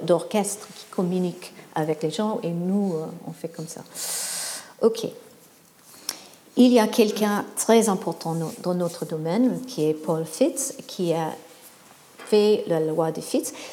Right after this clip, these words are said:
Ce qu'il a fait, il a fait une tâche, euh, très simple. Il a regardé le pointage et il a observé une relation entre la taille du cible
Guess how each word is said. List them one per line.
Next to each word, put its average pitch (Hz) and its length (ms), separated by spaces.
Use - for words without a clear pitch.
Ce - 100
qu'il 269 140
a 240 80
fait, 233 380
il 190 120
a 180 140
fait 285 180
une 208 220
tâche, 226 640
euh, 170 260
très 294 180
simple. 180 380
Il 180 80
a 175 140
regardé 226 480
le 185 140
pointage 240 880
et 185 80
il 185 60
a 196 220
observé 214 840
une 196 160
relation 202 800
entre 190 220
la 175 140
taille 233 420
du 190 120
cible 190 480